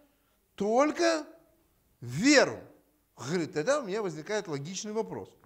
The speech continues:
Ну, зачем закон?" Ну, логично. Если есть закон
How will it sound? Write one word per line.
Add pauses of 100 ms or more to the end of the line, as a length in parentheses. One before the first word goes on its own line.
(1400)
Ну,
зачем
закон?" (1800)
Ну,
логично. (880)
Если
есть
закон